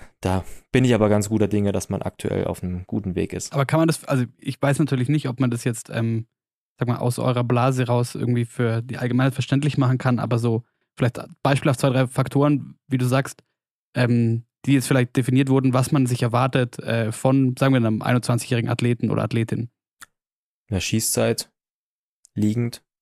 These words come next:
Speaker 1: Also, also, ja, gut, genau, so genau weiß ich das natürlich nicht, aber ich würde jetzt mal sagen, äh, Athletin, egal ob Athletin oder Athlet, Schießzeit,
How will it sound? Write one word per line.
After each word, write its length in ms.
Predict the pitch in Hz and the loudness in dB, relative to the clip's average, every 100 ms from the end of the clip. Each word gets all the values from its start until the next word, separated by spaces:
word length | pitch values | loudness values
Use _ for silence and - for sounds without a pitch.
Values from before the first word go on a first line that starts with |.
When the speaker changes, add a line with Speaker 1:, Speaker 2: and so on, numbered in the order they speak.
| _ _ _ _ | _ _ _ _
Speaker 1:
Also, 220 | 95 95 113 | -4 -2 0
also, 300 | 107 104 113 | 0 0 0
ja, 180 | 117 117 | 0 -4
gut, 400 | 101 101 120 - - - | -6 -4 -4 -4 -12 -2
genau, 240 | 98 107 | 0 2
so 160 | 104 139 | 2 2
genau 240 | 123 107 | 2 4
weiß 160 | 113 127 | 4 4
ich 60 | |
das 100 | 117 | 2
natürlich 280 | 104 104 98 | 2 2 2
nicht, 180 | 123 160 | 2 2
aber 160 | 98 | 2
ich 100 | 104 | 0
würde 140 | 120 113 | 2 2
jetzt 120 | 107 | 2
mal 120 | 107 | 2
sagen, 300 | 104 113 107 | 2 2 2
äh, 400 | 101 95 98 - - - | 0 -2 -6 -8 -12 -10
Athletin, 840 | - - 107 123 - - 131 131 - - _ | -6 0 0 0 -4 -2 0 0 -4 -12 _
egal 340 | 98 98 107 | -2 2 2
ob 120 | 101 85 | 2 -2
Athletin 380 | - 101 107 | -2 -2 0
oder 140 | 101 92 | 0 0
Athlet, 360 | 92 107 120 - _ - _ _ _ | 0 -2 -2 -8 _ -20 _ _ _
Schießzeit, 680 | - 113 117 123 113 117 | -4 -2 0 0 0 0